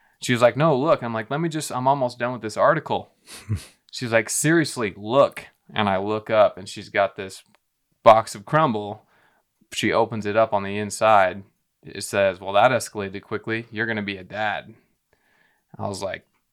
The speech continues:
Speaker 1: "No way. Really?" So that's how I found out. And it was, it was, uh, twelve thirty in the morning.
Speaker 2: Wow.
Speaker 1: We live in Tempe right now. So
Speaker 2: Yeah.
Speaker 1: she's like, "Let me take a double check." We go down to C V S. There's only one open in the whole city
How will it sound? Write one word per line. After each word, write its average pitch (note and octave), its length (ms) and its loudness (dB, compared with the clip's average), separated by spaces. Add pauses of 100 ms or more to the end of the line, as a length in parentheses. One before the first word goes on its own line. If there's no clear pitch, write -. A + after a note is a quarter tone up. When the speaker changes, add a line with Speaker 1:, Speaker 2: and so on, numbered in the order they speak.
Speaker 1:
"No C3+ 300 4
way. G2+ 720 -10 (300)
Really?" G#3 560 0 (840)
So G2+ 560 -2 (180)
that's A2 220 -6
how A2 140 0
I G#2 80 -2
found G#2+ 300 -4
out. G#2+ 280 0
And G#2 80 -12
it G#2 80 -12
was, G2 360 -14 (220)
it A2+ 60 -6
was, G#2+ 160 -6
uh, G#2 480 2
twelve A#2 300 4
thirty B2 200 -2
in A#2+ 80 -4
the B2 60 -2
morning. A2 320 0 (260)
Speaker 2:
Wow. G2+ 460 4 (160)
Speaker 1:
We G#2+ 100 -2
live A2 140 0
in G2 80 -8
Tempe A2 320 -4
right A#2+ 200 2
now. A#2+ 220 -2
So G#2 380 0
Speaker 2:
Yeah. F#2+ 220 -2 (180)
Speaker 1:
she's G#2 300 -8
like, F#2+ 160 0
"Let B2 120 -4
me C#3 80 -4
take A#2+ 220 -8
a A2 60 -6
double G#2 280 -4
check." - 400 0 (240)
We B2+ 80 -2
go B2 180 -6
down A#2+ 200 -2
to G#2+ 80 -8
C A2+ 200 -8
V G#2+ 220 -6
S. G#2 240 4
There's G2 160 -10
only G#2 180 -4
one G#2+ 220 -4
open G#2+ 260 -6
in G2+ 100 -8
the G2 100 -6
whole G2+ 180 -8
city G2 520 -6